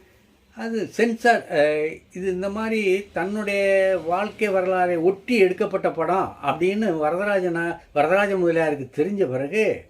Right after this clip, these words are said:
அவர் என்ன பண்ணாருன்னா, கோர்ட்டுக்கு போயிட்டாரு. கோர்ட்டுக்கு போன உடனே சென்சாருக்கு எதிர்ப்பு. சென்சார் வந்து இதுக்கு அனுமதி தர மாட்டேன்ட்டாங்க.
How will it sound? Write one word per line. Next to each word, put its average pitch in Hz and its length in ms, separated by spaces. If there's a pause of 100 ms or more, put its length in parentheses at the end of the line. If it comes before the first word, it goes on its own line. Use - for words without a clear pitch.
(500)
அவர் 196 240
என்ன 196 220
பண்ணாருன்னா, 151 640 (100)
கோர்ட்டுக்கு 190 400
போயிட்டாரு. 87 320 (1120)
கோர்ட்டுக்கு 240 420
போன 139 340
உடனே 156 240 (1000)
சென்சாருக்கு 190 920
எதிர்ப்பு. 135 400 (640)
சென்சார் 233 720
வந்து 131 800 (240)
இதுக்கு 123 260
அனுமதி 156 380
தர 117 300
மாட்டேன்ட்டாங்க. 87 640